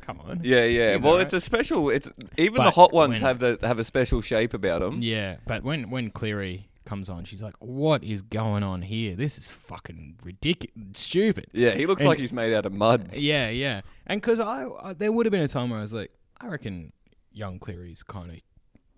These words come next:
Speaker 1: got the jock good look about him," but
Speaker 2: Yeah,
Speaker 1: the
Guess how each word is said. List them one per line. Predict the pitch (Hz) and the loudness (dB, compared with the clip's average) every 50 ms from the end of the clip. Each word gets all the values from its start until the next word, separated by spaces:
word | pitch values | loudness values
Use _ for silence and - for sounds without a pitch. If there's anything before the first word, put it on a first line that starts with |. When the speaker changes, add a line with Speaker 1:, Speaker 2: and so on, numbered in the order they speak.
| _ - | _ -16
Speaker 1:
got | - - - _ _ _ - | -16 -16 -16 _ _ _ -16
the | - 90 | -16 -16
jock | 92 - 101 87 - - - - _ - | -14 -12 -12 -12 -12 -14 -18 -20 _ -14
good | 98 95 85 | -14 -12 -10
look | 95 101 - - | -10 -10 -10 -10
about | 104 95 101 101 107 135 | -10 -10 -10 -10 -10 -8
him," | 170 196 | -8 -8
but | 170 165 127 113 - _ _ _ | -6 -6 -6 -8 -8 _ _ _
Speaker 2:
Yeah, | - 123 127 123 | -2 0 2 4
Speaker 1:
the | 113 | 4